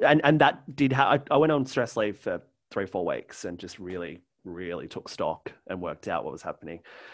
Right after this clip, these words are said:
I knew in the bottom of my heart that I was gonna leave, but there were so many occasions where it was like, "Oh, maybe I'll just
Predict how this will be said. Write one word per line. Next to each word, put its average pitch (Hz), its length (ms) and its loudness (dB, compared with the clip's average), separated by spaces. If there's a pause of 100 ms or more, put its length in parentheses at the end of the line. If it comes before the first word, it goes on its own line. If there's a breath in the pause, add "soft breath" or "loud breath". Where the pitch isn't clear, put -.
(480 loud breath)
I 107 100 0
knew 165 440 6
in 156 140 6
the 143 80 4
bottom 120 220 4
of 117 60 2
my 113 140 4
heart 98 320 2
that 101 80 -2
I 95 40 0
was 90 120 -6
gonna 90 200 -6
leave, 101 500 -4 (300)
but 98 200 2
there 95 100 2
were 95 80 0
so 101 400 -4
many 95 220 -4
occasions 87 580 -6
where 90 120 -4
it - 80 -6
was 90 120 -12
like, 101 180 -6
"Oh, 107 380 -4
maybe 110 220 -6
I'll 107 60 -2
just 107 180 -12